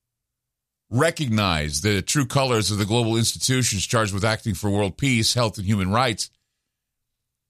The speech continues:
it will surely come as a shock to realize that such international bodies are part of the problem and not the solution. They are obviously complicit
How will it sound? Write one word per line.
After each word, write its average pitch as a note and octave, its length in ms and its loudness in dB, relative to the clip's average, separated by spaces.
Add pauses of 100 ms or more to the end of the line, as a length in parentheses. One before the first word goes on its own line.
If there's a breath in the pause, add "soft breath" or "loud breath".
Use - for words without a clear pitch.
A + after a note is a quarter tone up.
(220)
it E3 80 2
will D3 140 4
surely G#3 400 2
come E3 300 2
as A#2+ 140 0
a A#2 60 0
shock F3 460 2
to G#2+ 120 -4
realize G2 540 2
that G#2+ 240 0 (880)
such F#3+ 300 2
international E3 460 2
bodies B2+ 320 2
are A#2 60 0
part B2 220 2
of A2+ 40 0
the A2+ 60 0
problem D3 480 2
and B2 160 -2
not B2+ 200 0
the A2 60 -10
solution. F#3+ 640 2 (2250)
They D#3 100 4
are D#3 100 4
obviously F#3 420 2
complicit C#3 720 2